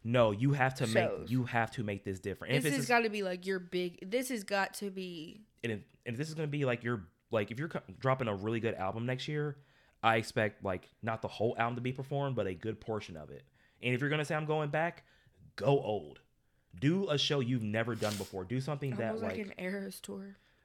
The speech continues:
Speaker 2: Which is what I was telling you about. Like, he should do an Eras tour, but he's not
Speaker 1: <sighs> He's not gonna do that.
Speaker 2: he, he's not,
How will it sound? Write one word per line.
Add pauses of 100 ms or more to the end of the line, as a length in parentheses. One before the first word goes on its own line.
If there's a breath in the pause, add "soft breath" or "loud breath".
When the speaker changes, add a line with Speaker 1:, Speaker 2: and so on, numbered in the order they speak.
(140 soft breath)
Speaker 2:
Which
is
what
I
was
telling
you
about.
Like,
he
should
do
an
Eras
tour,
but
he's
not
Speaker 1:
<sighs>
He's
not
gonna
do
that.
Speaker 2:
he,
he's
not,